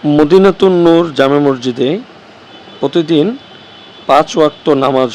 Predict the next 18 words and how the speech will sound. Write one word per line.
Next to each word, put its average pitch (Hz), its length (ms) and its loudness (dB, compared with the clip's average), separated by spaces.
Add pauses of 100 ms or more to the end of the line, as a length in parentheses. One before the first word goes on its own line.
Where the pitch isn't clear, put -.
হয় 113 260 -6 (420)
এবং 135 260 0 (760)
প্রতি 180 260 0
জুম্মার 170 460 0
নামাজে 180 380 0 (600)
বিপুল 156 280 -4 (140)
সংখ্যক 170 360 -4 (120)
মুসল্লি 143 460 -2
অংশ 120 200 -8
নেন। 120 220 -10 (1200)
সুন্দর 175 420 0
এই 196 140 2
মসজিদটি 147 520 -2 (2000)
দক্ষিণ 143 300 -2
সোহাগদল 180 600 2 (240)
একতার 151 300 0
হাট 139 200 0 (120)
সংলগ্ন 120 480 2